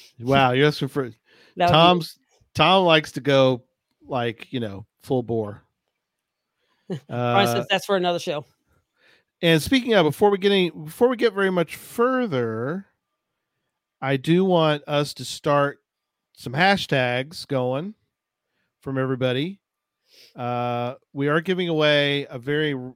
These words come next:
Speaker 1: rare, the actual coin. So I've got the path tag.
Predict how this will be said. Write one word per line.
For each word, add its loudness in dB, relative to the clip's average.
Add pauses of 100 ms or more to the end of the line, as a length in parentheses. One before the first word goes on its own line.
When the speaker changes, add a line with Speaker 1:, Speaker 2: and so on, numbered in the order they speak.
(100)
Speaker 1:
rare, -4 (1300)
the -4
actual -2
coin. -8 (840)
So -10
I've -16
got -10
the -14 (160)
path -12
tag. -16